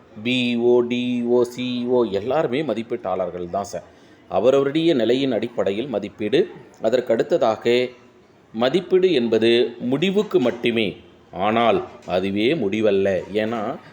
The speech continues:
அஹ், அதிகபட்ச மதிப்பெண் வாங்கிய குழந்தைகள் அவருடைய வாழ்க்கை நிலையில் அடைந்த வெற்றியும், அதுக்கடுத்தது மதிப்பெண்ணே வாங்க முடியல அப்படின்னு, நான் முத்துக்குமார் அவ்வளோ அழகா கடைசி பெஞ்சு என்ற ஒரு கவிதையை எழுதியிருப்பாரு. அஹ்,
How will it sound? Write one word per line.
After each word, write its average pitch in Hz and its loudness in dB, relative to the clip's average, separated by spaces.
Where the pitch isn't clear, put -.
அஹ், 101 -4
அதிகபட்ச 135 2
மதிப்பெண் 143 0
வாங்கிய 127 0
குழந்தைகள் 120 0
அவருடைய 110 2
வாழ்க்கை 156 0
நிலையில் 135 0
அடைந்த 113 2
வெற்றியும், 107 -2
அதுக்கடுத்தது 147 2
மதிப்பெண்ணே 151 0
வாங்க 120 0
முடியல 117 2
அப்படின்னு, 104 0
நான் 156 -2
முத்துக்குமார் 135 0
அவ்வளோ 107 0
அழகா 139 0
கடைசி 156 -2
பெஞ்சு 131 -4
என்ற 110 0
ஒரு 104 0
கவிதையை 123 -2
எழுதியிருப்பாரு. 110 -2
அஹ், 110 0